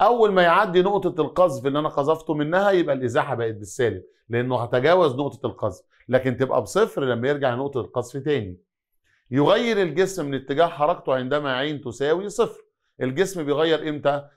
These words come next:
لما السرعة تتحول من موجب لسالب أو من سالب لموجب، يبقى ساعتها أقول له إن الجسم غير حركته.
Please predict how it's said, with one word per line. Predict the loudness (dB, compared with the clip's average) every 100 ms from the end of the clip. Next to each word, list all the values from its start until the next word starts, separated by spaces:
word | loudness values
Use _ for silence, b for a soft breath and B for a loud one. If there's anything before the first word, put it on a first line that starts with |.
| _
لما | -6 -4
السرعة | -4 0 0 0
تتحول | -6 -2 0 2 2 0 -10 -10
من | -6
موجب | -2 -2 -2
لسالب | -4 -2 -2 0
أو | -4
من | -4
سالب | -6 -4 -4 -6
لموجب، | -6 -4 -4 -4
يبقى | -8 -8
ساعتها | -6 -6 -4
أقول | -4 -4 -6
له | -8
إن | -10
الجسم | -10 -12 -10 -10
غير | -6 -6
حركته. | -6 -6 -6 -8 -20